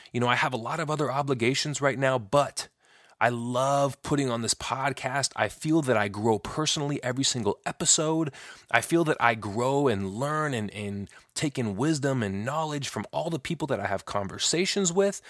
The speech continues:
I learn from you listeners when you guys give me feedback, so please keep doing that. You know, I've learned how to create a website because of this. I've learned how to, you know, do some, some, uh, production stuff like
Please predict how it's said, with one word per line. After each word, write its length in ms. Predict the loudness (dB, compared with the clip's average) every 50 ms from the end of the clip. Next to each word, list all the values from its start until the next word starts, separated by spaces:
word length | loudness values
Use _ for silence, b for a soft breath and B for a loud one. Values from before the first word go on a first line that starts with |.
| B B B B B
I 100 | 0 0
learn 280 | 2 4 4 4 4 4
from 220 | 4 2 2 4
you 100 | 4 2
listeners 580 | 2 4 4 6 6 6 4 4 2 0 0 0
when 160 | 0 -2 -2
you 60 | 0
guys 240 | -2 -2 -2 -2 -2
give 180 | -2 -2 -2 -2
me 80 | -4
feedback, 640 | -8 -8 -6 -4 -2 -2 0 0 -2 -2 -2 -4 -4
so 140 | -6 -6
please 400 | -8 -8 -6 -4 -2 0 0 0
keep 280 | -2 0 -4 -4 -4 0
doing 300 | 0 2 2 2 2 2
that. 300 | 2 2 2 0 0 _ _ _ _ _ _ _ _ _ _ _ _ _ _ -20 -18 B B B B B B B
You 100 | -4 0
know, 60 | 2
I've 180 | 2 2 2
learned 180 | 2 2 2 2
how 60 | 0
to 60 | -2
create 220 | 0 2 2 2 2
a 60 | 2
website 580 | 0 0 0 2 4 4 4 4 4 0 -2 -4
because 260 | -4 0 0 0 0
of 100 | 2 2
this. 200 | 2 2 2 2
I've 140 | 0 -2 -2
learned 240 | -4 -4 -4 -4
how 100 | -4 -2
to, 200 | 0 2 0 0 -2 B B B B B B
you 100 | -4 -2
know, 240 | -2 -2 -2 -2 -4
do 320 | -2 0 2 2 2 2
some, 320 | 2 2 2 2 2 -2 -2 -4
some, 340 | -2 -2 -2 -2 -2 -2
uh, 200 | -4 -4 -4 -6 -8 _ _ _ _ -6
production 540 | -6 -6 -2 -2 -2 0 0 -2 -2 0 2
stuff 340 | 2 2 2 0 -4 -2 -4
like 160 | -4 -4 -4